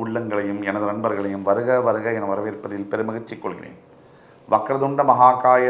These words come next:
சூரிய கோடி சமப்பிரபக அவிக்னம் குருமே தேவ சர்வகாரியேஷு சர்வதா. தென்னாட்டுடைய சிவனை போற்றி, என் நாட்டவர்க்கும் இறைவா போற்றி. அன்பர்களே, நண்பர்களே, உங்கள் அத்துணை பேரையும் மறுபடி இந்த புத்தம் புதிய வீடியோவில் சந்திப்பதில் மிக்க மகிழ்ச்சி கொள்கிறேன்.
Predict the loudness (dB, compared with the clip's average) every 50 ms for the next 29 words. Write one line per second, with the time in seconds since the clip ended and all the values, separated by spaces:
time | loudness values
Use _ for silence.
0 | 0 -2 -4 -4 -4 -4 -4 -4 -2 -2 -2 -2 -4 -4 -6 -4 -4 -6 0 0
1 | 0 0 0 -2 -2 -4 -4 -4 -8 -8 -8 -10 -8 -6 -6 -6 -4 -4 -2 -2
2 | -2 -4 -4 -6 -6 -4 -4 -4 -4 -4 -4 -2 -2 0 2 4 2 2 2 -4
3 | -4 -6 -6 -6 -4 -4 -2 -2 -4 -2 -2 -4 -4 -6 -14 -20 -20 -20 -20 -20
4 | -14 -10 -6 -4 0 4 6 8 8 8 8 6 4 0 -6 -6 -6 -4 -4 -4
5 | -4 -4 -4 -4 -4 -4 -4 -6 -8 -6 -6 -6 -6 -4 -6 -6 -4 -4 -4 -6
6 | -6 -6 -6 -6 -4 -2 -2 -2 -2 -2 -2 -2 -2 -2 -4 -4 -8 -8 -8 -6
7 | -8 -6 -6 -4 -4 -2 -2 2 4 6 6 6 6 2 -2 -4 -6 -6 -8 -8
8 | -8 -10 -14 -18 -20 -20 -20 -20 -10 -6 -4 0 2 2 2 2 2 0 -2 -2
9 | -2 -2 -2 -2 -2 -2 -4 -6 -8 -14 -20 -20 -20 -20 -20 -20 -20 -20 -8 0
10 | 6 6 6 6 4 -2 0 0 0 0 2 0 0 0 0 -4 -4 -2 0 0
11 | 2 2 2 0 -2 -4 -6 -4 -4 -4 -4 -4 -8 -10 -10 -4 -4 -2 -2 -2
12 | -2 -2 -2 -2 -2 -2 -4 -6 -4 -4 -4 -4 -4 -4 -6 -8 -8 -8 -8 -8
13 | -8 -6 -4 -6 -4 -4 -6 -8 -10 -6 -4 -4 -2 -2 -4 -6 -8 -10 -12 -10
14 | -10 -10 -12 -14 -16 -18